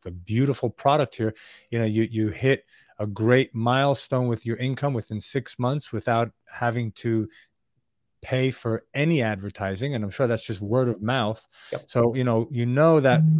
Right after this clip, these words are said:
Speaker 1: if it's growing that fast through word of mouth, the service, the product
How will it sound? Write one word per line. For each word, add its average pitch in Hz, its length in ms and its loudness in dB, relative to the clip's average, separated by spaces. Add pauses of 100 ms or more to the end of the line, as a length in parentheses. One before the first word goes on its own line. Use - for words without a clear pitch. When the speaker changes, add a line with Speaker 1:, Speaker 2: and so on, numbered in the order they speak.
(140)
Speaker 1:
if 156 360 4
it's 113 220 -2
growing 123 500 0
that 135 280 -2
fast - 760 -8 (400)
through 151 300 0
word 135 240 0
of 110 160 -2
mouth, 127 340 -2
the 98 80 -10
service, 120 560 -2
the - 100 -14
product 151 600 -2